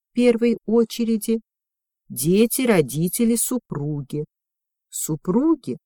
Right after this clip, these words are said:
на третьем месте. На минуточку. Детей у Юлии не было, иначе об этом не преминула бы насвистеть Лере словоохотливая билетная контролерша.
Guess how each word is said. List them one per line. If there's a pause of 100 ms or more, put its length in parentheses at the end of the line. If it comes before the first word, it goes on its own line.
(520)
на
третьем (180)
месте. (540)
На
минуточку. (760)
Детей
у
Юлии
не
было, (120)
иначе
об
этом
не
преминула
бы
насвистеть (240)
Лере
словоохотливая
билетная (260)
контролерша.